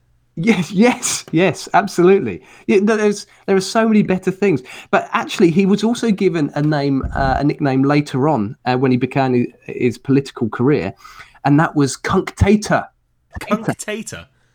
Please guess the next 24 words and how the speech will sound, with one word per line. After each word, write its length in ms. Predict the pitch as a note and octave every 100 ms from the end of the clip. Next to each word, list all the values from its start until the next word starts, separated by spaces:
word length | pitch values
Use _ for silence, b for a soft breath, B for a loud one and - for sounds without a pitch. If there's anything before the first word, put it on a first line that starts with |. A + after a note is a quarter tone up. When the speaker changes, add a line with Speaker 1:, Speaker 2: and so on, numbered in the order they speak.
| _ - -
Speaker 1:
Absolutely, 640 | - - G3+ G3+ G#3+ C#3
which 260 | E3 F#3+
means 680 | G3 A3 G3+ A2 D3+ - - - _ _ -
the 100 | D#3+
delayer, 680 | D#3 E3 E3+ F#3 C#3+ E2+ - _ _ -
because 280 | C#3 D#3
of 80 | D3+
his 140 | D3 D3
military 380 | E3+ F#3+ C3
tactics. 460 | - G2+ - A2 A#2
And 100 | F3+
originally, 500 | G3 C4 A#3+ G3+ C3+
this 220 | D3+ -
was 140 | D3+ C#3+
given 220 | E3 D3+
to 100 | D3
him 120 | C#3
as 120 | C3
a 20 | C#3+
bit 140 | E3+
of 80 | E3
an 60 |
insulting 720 | C#3 B2 - D#3 D#3 - A2+ G#2
nickname. 440 | - F2+ D#2+ -